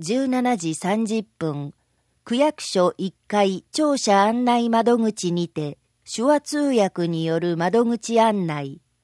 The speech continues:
および手続き補助を行っています。予約不要で順番にご案内します。問い合わせ、総務課、電話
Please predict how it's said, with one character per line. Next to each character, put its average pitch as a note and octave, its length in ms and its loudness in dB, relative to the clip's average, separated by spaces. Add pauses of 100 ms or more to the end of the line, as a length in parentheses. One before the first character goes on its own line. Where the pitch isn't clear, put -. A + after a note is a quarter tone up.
(260)
お B3+ 120 2
よ A3 200 4
び D#3+ 280 -6 (220)
手 G#3+ 120 0
続 C4+ 320 -4
き A3+ 160 -4
補 B3 160 0
助 A#3 140 2
を D#3+ 380 0
行 F#3 140 -4
っ F3+ 220 -2
て - 180 -6
い D#3+ 160 -4
ま D#3+ 200 -4
す。 - 200 -16 (880)
予 G#3 160 2
約 C4 380 0
不 G#3+ 160 -2
要 G#3+ 320 4
で F#3 300 0 (100)
順 B3 320 -2
番 A#3+ 320 0
に A3+ 120 0
ご F#3 220 4
案 G3+ 240 0
内 F#3 220 -2
し - 200 -6
ま D#3+ 180 -2
す。 - 200 -14 (1200)
問 A#3+ 240 2
い C4+ 80 2
合 B3 80 4
わ A3 160 4
せ、 F#3+ 360 -2 (360)
総 B3+ 360 0
務 A#3+ 180 -4
課、 G3+ 320 0 (640)
電 A3+ 320 0
話 G3+ 240 0